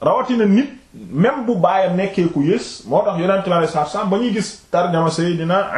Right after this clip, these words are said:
Ikrima ibn Abi Jahl, hein? <clears throat> Yonent bi alayhi salaatu salaam, am na riwaay yu doon wax ne da doon tere saxaabaam yi,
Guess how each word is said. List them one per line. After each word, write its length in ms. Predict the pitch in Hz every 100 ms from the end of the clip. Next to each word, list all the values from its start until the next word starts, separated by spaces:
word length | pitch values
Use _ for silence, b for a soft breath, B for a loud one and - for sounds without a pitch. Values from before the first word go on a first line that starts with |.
| 226
Ikrima 460 | 170 147 123 110
ibn 180 | 180 170
Abi 280 | 160 156 147
Jahl, 300 | 139 113 110 - - - _ _ _ _
hein? 200 | 92 113 - - - - _ _ _ _ _ _ _ _ _ _ _ -
<clears throat> 960 | - _ 139 151 - - - - -
Yonent 320 | 175 196 220 220
bi 80 | 208
alayhi 180 | 190
salaatu 240 | 180 165 -
salaam, 260 | 170 370 392 - _ _ _
am 220 | 151 208
na 100 | 196
riwaay 360 | 175 175 165 160
yu 60 |
doon 160 | 156 160
wax 160 | 147 139
ne 80 | 135
da 100 | 147
doon 220 | 160 160
tere 220 | 175 139 131
saxaabaam 580 | 151 147 139 123 113
yi, 120 | 131